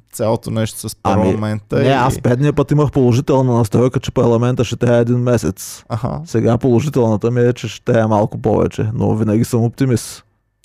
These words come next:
Speaker 2: Аз съм
Speaker 1: Почна ли да ти става вече по-приятно там, защото беше казал, че, м, не знаеш дали
Speaker 2: Еми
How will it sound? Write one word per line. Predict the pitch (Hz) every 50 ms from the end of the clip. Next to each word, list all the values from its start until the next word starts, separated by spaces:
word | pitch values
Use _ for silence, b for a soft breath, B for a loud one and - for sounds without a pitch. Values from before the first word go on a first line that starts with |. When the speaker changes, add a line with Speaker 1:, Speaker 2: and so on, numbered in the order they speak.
| _ -
Speaker 2:
Аз | 110 117 123
съм | 123 139
Speaker 1:
Почна | 139 127 139
ли | 156 160 165
да | 170 170
ти | 165
става | - - - 170 175 175 175
вече | 170 180 170 -
по-приятно | - 170 175 165 - - 165 151 143 139 - 139 127 113
там, | - - 123 139
защото | 151 - - 165 143 196
беше | 170 151 151 147 - -
казал, | - 151 151 143 143 156 156
че, | 151 - - 170 165 165 160 - _ - - -
м, | 262 - 160 160 - -
не | - 185 185 185
знаеш | 180 180 185 185 175 156 135
дали | 123 123 127 123 120 123 120 117 117 113 113 110 107 104 98 85 71 - -
Speaker 2:
Еми | 120 135 170 247